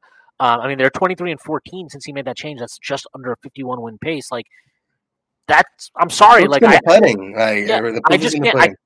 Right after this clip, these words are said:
Speaker 1: yeah, I, I can't criticize him for that. I'm sorry. Like, and if you, and if, you know, your point is, well, the Knicks should be willing to develop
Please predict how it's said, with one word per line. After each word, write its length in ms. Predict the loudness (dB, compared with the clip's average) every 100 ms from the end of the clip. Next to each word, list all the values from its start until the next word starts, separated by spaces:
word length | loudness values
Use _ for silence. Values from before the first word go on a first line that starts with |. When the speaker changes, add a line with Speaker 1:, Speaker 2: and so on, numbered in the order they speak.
| _ -2
Speaker 1:
yeah, 140 | 0
I, 140 | 0 0
I 100 | -4
can't 280 | -4 -10 -6
criticize 420 | -6 -4 -6 -6
him 60 |
for 80 | -12
that. 120 | -12
I'm 80 | -10
sorry. 300 | -2 -2 -2
Like, 160 | -6 -6
and 100 | -6
if 60 |
you, 100 | -8 -10 _ _ -8
and 100 | -2
if, 100 | -2 -4
you 120 | -8 -4
know, 100 | -4
your 180 | -4
point 260 | -4 -4 -4
is, 140 | -6 _ _ _ 2
well, 240 | 4 4
the 120 | 2
Knicks 200 | -6 -6
should 120 | -6 -8
be 80 |
willing 280 | -6 -6 -6
to 100 | -10
develop 380 | -8 -6 -6